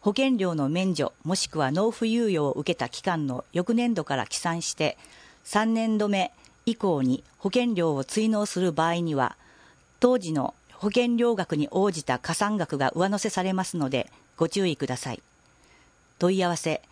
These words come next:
宇和島年金事務所。電話、零八九五二二の五四四零。市役所市民課年金係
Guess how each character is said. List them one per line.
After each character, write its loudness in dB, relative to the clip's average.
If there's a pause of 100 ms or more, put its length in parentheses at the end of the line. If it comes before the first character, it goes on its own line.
(160)
宇 -2
和 4
島 0
年 0
金 -4
事 -4
務 -4
所。 -4 (480)
電 0
話、 -2 (120)
零 2
八 -6
九 -4
五 0 (300)
二 2
二 0
の 0
五 4
四 0
四 0
零。 -2 (840)
市 0
役 -2
所 0
市 -2
民 0
課 0
年 0
金 0
係 -4